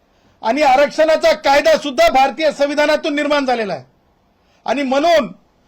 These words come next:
मागासलेपणामध्ये माझे मराठा भाऊ ओबीसी म्हणून येऊ शकत नाहीत, हे सर्वोच्च न्यायालयाने जयश्री पाटील विरुद्ध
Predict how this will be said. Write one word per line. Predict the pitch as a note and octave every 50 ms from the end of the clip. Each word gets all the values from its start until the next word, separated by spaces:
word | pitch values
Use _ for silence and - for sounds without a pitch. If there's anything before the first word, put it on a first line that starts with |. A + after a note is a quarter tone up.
| _ _ _ _ _ -
मागासलेपणामध्ये | F#3+ G3+ A3 B3+ B3+ D4 D#4 D4+ D4 - D#4 E4 D#4+ D#4+ D#4+ D4 C#4+ D#4 D#4 D4+ D4 D4 C#4 D4 D#4 E4 E4+ E4+ D#4 - - _ _ _ _ _ _ _ _ _ -
माझे | G3+ A3+ B3+ B3+ D#4 D#4
मराठा | C#4+ C#4 D4 D4+ D4+ D4+ D4+ D#4
भाऊ | D#4 D#4+ E4+ E4+ E4 C#4 C4
ओबीसी | C4+ C4 D4+ D#4+ C#4+ G3 D#4+ F4
म्हणून | D#4 C#4+ D4+ D#4 E4+ F4+ F#4 F4+ D#4 - _ _ _ _ -
येऊ | G3 A3+ D4+ F4+ G4 D#4+
शकत | - - - E4 D#4+ E4 F4 D#4+ D#4+ D#4+
नाहीत, | E4 E4 D#4+ - - _ _ _ -
हे | C#4 D4
सर्वोच्च | - - - - C4 D4+ D#4+ E4+ D#4+ D#4+ E4 E4 D#4+
न्यायालयाने | D#4 D#4 D#4 D#4 D#4 D#4 D#4 D#4 D#4+ F4 E4+ B3
जयश्री | G#3 C#4 C#4 D4 A3+ - D#4 E4
पाटील | C4 - D4+ C#4+ C#4+ - E4 D#4+ C#4 C4+
विरुद्ध | D4 D4+ D#4 C4 A#3+